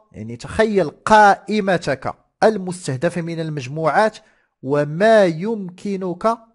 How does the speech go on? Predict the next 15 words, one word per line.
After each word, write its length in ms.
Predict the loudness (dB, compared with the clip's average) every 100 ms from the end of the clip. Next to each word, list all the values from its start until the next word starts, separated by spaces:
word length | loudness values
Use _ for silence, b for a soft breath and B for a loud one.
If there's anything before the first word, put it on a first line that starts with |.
| _ _ _ _ _ 0
أن 320 | 0 -4 -10
تشن 680 | -6 -6 -6 -8 -8 -4
عليها 640 | -2 0 0 0 0 0 -2
من 200 | -4 -8
حملات 540 | -4 -2 0 -2 -2
بواسطة 680 | -4 -2 -2 -4 -6 -4 -2
هذا 120 | -2
البرنامج. 640 | -2 -2 -2 -2 -4 -8 -16 b b b
باختصار، 880 | -4 -2 -2 -2 -6 0 2 2 0 b b b 0
البرنامج 1300 | 2 2 2 0 -2 -2 -2 0 -2 -2 -4 -4 -12 _ _ -14
يرفع 840 | 0 6 6 6 0 0 2 0 -6 _
إنتاجيتك 1500 | -6 -6 -6 -6 0 2 2 -2 -6 -2 -2 -2 -8 -6 -6 _
إلى 380 | -10 -2 0 0 -2 -2
أقصى 640 | -2 _ -10 -6 0 0
حد 420 | 0 0 -2 -4